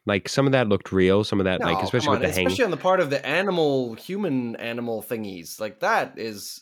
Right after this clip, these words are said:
Speaker 2: awesome work. I didn't like looking <laughs> at it, but, but it's
Speaker 1: <laughs>
Speaker 2: still awesome work. I think the high evolutionary is kinda, we've seen stuff like that in, in Marvel movies already.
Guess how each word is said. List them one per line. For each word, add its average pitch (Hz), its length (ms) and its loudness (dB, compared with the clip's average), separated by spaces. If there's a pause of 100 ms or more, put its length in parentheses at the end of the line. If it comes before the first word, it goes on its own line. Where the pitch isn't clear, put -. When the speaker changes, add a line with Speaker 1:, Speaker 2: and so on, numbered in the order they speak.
Speaker 2:
awesome 131 440 -4
work. - 420 -6
I 147 60 -2
didn't 190 360 -2
like 131 220 -2
looking 131 360 -6
<laughs> - 20 -6
at 101 180 -8
it, 143 180 -6
but, - 280 -6 (400)
but 147 140 0
it's 123 160 2
Speaker 1:
<laughs> - 20 -12
Speaker 2:
still 202 200 0
awesome 135 300 0
work. 120 160 -2
I 135 80 0
think 202 140 -2
the 165 80 0
high 165 180 2
evolutionary 151 500 0
is 127 100 -4
kinda, 170 260 -4 (160)
we've 185 160 -4
seen 214 240 0
stuff - 260 -2
like 135 160 0
that 120 260 2
in, 110 240 -4
in 113 140 -6
Marvel 110 320 -2
movies 104 340 -10
already. 101 380 -8